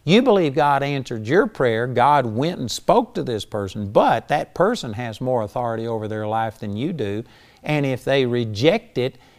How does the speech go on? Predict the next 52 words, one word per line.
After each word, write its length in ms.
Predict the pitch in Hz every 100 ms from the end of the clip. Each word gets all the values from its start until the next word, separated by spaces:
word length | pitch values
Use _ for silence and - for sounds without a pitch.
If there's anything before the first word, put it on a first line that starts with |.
| _
and 460 | 143 131 123 110 104
discount 680 | 202 - - 135 110 117 - -
the 80 |
conviction 760 | 120 120 104 113 131 - 131 156 - _ _
and 180 | 127 117
the 60 |
witness 520 | 104 117 139 143 139 -
that 200 | 120 117
God 320 | 127 127 120
is 140 | 110
sending 400 | - 131 117 113
to 80 | 107
them, 300 | 101 113 180
well, 100 | 180
then 160 | 127 151
the 100 | 160
next 300 | 123 123 -
day 140 | 123
you 240 | 160 131
need 220 | 160 175 143
to 60 |
get 260 | 123 131 127
up 200 | 143 170
and 160 | 127
once 240 | 113 123 -
again 340 | 156 233 240
release 380 | 127 104 104 92
this 220 | - 101
power 320 | - 107 87
to 80 | 90
them. 260 | 92 85 82
Not 240 | 131 190
because 320 | 190 - 127
you 100 | 143
didn't 280 | 190 170 135
believe 320 | 127 131 120
God 260 | 123 127 123
answered 400 | 127 120 120 107
your 120 | 107
prayer, 300 | 101 170 202
but 200 | 180 175
because 260 | 170 180 160
that 240 | 165 -
person 380 | 185 185 160 135
voided 440 | 156 190 196 123
it. 160 | 92 - _ _ _ -
They 160 | 143
violated 800 | 131 151 190 202 185 127 101 92
it. 100 | 95
They 160 | 139 156
rejected 720 | 151 139 135 190 - 190 120
it. 160 | 82